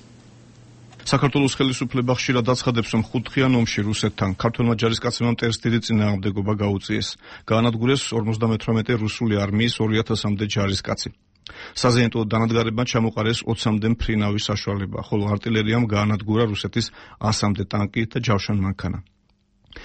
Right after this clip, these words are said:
მაგრამ ეს მხოლოდ სიტყვებია, რომელსაც შესაძლოა კონკრეტული ადამიანი ენდოს, ომის ისტორია კი ზეპის სიტყვიერებაზე ვერ აიგება.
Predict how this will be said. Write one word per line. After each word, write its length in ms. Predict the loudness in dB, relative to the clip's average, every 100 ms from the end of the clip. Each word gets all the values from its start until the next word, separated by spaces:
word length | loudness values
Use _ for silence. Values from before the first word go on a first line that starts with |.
| -12
მაგრამ 300 | 0 2 4 2
ეს 100 | 2
მხოლოდ 240 | 0 0
სიტყვებია, 540 | -2 -2 -2 -2 -4 -6
რომელსაც 380 | -2 -2 0 -2
შესაძლოა 440 | 0 0 2 2 2
კონკრეტული 520 | 0 0 0 0 2
ადამიანი 520 | 2 2 2 2 0
ენდოს, 400 | 0 2 2 0 -2
ომის 300 | -2 0 0
ისტორია 480 | -2 -2 0 2 2
კი 120 | 0
ზეპის 300 | -2 -2 -2
სიტყვიერებაზე 640 | -6 -4 -2 -2 -2 0 2
ვერ 220 | 2 2
აიგება. 420 | 2 0 -2 -4